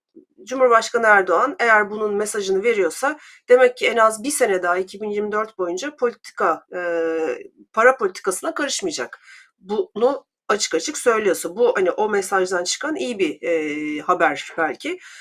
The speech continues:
Ha, bu ne olacak? İşte sıcak para getirenler, ben bu hesa-, işte kaba bir hesap yaptım o yazıda. Bence işte J P Morgan da aslında carry trade derken aynı şeyden bahsediyor. E, eğer T L biraz değer kazanacaksa, reel değer kazanmasından bahsediyorum.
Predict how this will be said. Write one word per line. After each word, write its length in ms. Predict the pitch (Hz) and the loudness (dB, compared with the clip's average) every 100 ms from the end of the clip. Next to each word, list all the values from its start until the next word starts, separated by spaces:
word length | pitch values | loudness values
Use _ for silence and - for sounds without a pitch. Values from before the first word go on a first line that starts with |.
| - | 0
Ha, 160 | 262 240 | 2 4
bu 100 | 302 | 6
ne 60 | 320 | 6
olacak? 380 | 269 208 285 | 4 2 -2
İşte 180 | 285 - | -2 -4
sıcak 380 | 240 233 269 269 | -4 4 4 4
para 160 | 247 214 | 2 2
getirenler, 600 | 214 214 214 208 247 240 | -4 -2 0 2 2 4
ben 200 | 240 240 | 2 4
bu 100 | 262 | 4
hesa-, 220 | 247 - | 4 -4
işte 260 | 196 233 233 | -6 -6 0
kaba 300 | 262 254 247 | 0 0 0
bir 60 | |
hesap 360 | 233 247 240 226 | -2 0 -2 -2
yaptım 300 | 185 - 175 | -8 -4 0
o 60 | |
yazıda. 500 | 165 156 160 240 294 - - _ | 0 -2 -2 -2 -2 -6 -20 _
Bence 300 | 226 220 226 | 2 2 0
işte 180 | 226 214 | -2 -2
J 200 | 226 226 | -2 -2
P 100 | 233 | 2
Morgan 380 | 233 226 208 185 | 4 4 2 0
da 60 | |
aslında 380 | 170 165 175 170 | 0 -2 -6 -6
carry 220 | 170 190 | -2 -4
trade 300 | 180 185 175 | -2 -4 -4
derken 280 | 175 170 170 | -4 -4 -2
aynı 240 | 143 190 170 | 0 0 0
şeyden 420 | 170 165 160 160 | -4 -4 -4 -6
bahsediyor. 560 | 147 - 151 160 277 - _ - _ _ | -8 -8 -8 -4 -4 -4 _ -20 _ _
E, 340 | 190 190 185 185 - | -2 2 2 0 6
eğer 280 | 254 240 240 | 8 8 8
T 200 | 240 233 | 4 4
L 140 | 233 | 2
biraz 280 | 233 220 214 | 4 4 2
değer 240 | 214 214 | 2 2
kazanacaksa, 600 | 220 202 208 202 208 190 | 0 0 0 0 -2 -2
reel 340 | 185 196 208 190 | 2 4 4 2
değer 240 | 170 165 | 0 0
kazanmasından 720 | 175 165 160 156 - 156 151 | -2 -2 -2 -4 -6 -6 -4
bahsediyorum. 920 | 147 151 160 _ _ 147 151 151 339 | -6 -8 -14 _ _ -16 -10 -8 -8